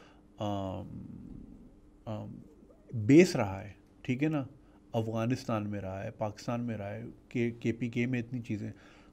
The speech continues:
वो एक, एक, आ, बूढ़ा का एक स्टैचू निकला था,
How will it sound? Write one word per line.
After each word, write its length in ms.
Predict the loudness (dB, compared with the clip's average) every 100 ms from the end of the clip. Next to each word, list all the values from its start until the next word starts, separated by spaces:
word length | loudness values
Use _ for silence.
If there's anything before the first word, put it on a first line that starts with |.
| -2
वो 100 | 4
एक, 280 | 4 4 0
एक, 340 | -2 -2 -2 0
आ, 160 | 0 -2 -8 -20 -20 -20 -4
बूढ़ा 300 | 4 6 8
का 480 | 6 6 6 4 0 0
एक 200 | 0 0
स्टैचू 380 | 2 4 6 4
निकला 320 | 4 6 6
था, 360 | 6 2 0